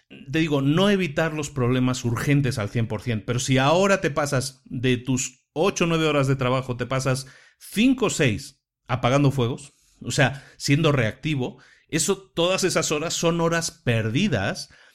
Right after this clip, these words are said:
que podrías estar dedicando a hacer crecer tu empresa, a realmente lo más importante, crecer los resultados de tu empresa, de tu proyecto, de lo que sea en lo que tú estés trabajando. Esto no aplica solo para emprendedores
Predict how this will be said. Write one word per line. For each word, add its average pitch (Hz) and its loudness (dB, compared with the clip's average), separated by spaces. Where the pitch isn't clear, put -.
que 139 2
podrías 135 0
estar 147 0
dedicando 135 0
a - 0
hacer 156 -4
crecer 127 -2
tu 113 -6
empresa, 101 -8
a 131 -2
realmente 147 2
lo 127 4
más 139 2
importante, 120 -2
crecer 127 -4
los 156 4
resultados 131 0
de 117 -2
tu 185 -4
empresa, 135 0
de 127 0
tu 160 -4
proyecto, 120 -2
de 110 -4
lo 113 -2
que 120 -4
sea 156 -4
en 139 0
lo 127 0
que 117 -2
tú 123 -4
estés 120 -4
trabajando. 107 -2
Esto 127 -2
no 143 2
aplica 139 -2
solo 151 -2
para 107 -4
emprendedores 104 -4